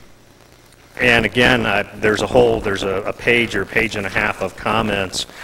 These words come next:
Um, I'll just draw your attention to the last one 'cause I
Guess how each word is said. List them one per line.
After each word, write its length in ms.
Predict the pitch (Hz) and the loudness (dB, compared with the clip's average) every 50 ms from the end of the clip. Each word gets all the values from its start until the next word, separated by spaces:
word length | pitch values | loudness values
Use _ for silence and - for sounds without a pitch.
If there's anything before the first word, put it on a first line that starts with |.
| - - - - - | -8 -6 -4 -4 -4
Um, 320 | - 95 95 95 95 95 92 - - - - - - - - | -4 -4 -2 -2 -4 -4 -6 -12 -18 -20 -20 -20 -20 -12 -4
I'll 100 | - 104 | -4 -2
just 240 | 104 110 113 - - - - - - - | -2 -2 -4 -6 -6 -12 -16 -14 -4 0
draw 180 | 127 113 113 | 2 4 4
your 200 | 113 110 104 104 | 4 4 2 0
attention 500 | 95 - - - 123 117 - - 117 101 | -2 -2 -2 -2 -2 -2 -2 -4 -6 -6
to 100 | 92 110 | -8 -8
the 100 | 101 101 | -6 -4
last 460 | 98 95 101 101 104 104 104 - - | -2 0 2 2 2 0 -2 -4 -6
one 400 | 107 104 104 104 104 104 101 101 | -6 -4 -4 -2 -2 -4 -6 -8
'cause 220 | 98 - 95 90 104 | -10 -12 -12 -8 -6
I 180 | 101 98 95 | -6 -6 -6